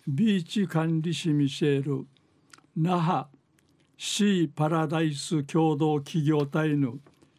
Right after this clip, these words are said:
白石代表理事が、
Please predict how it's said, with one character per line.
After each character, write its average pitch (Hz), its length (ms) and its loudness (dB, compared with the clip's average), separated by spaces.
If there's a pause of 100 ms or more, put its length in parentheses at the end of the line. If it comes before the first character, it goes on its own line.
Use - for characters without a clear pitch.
(500)
白 180 500 0
石 170 420 0
代 160 320 2 (100)
表 156 340 2
理 143 140 2
事 143 180 -2
が、 120 240 -6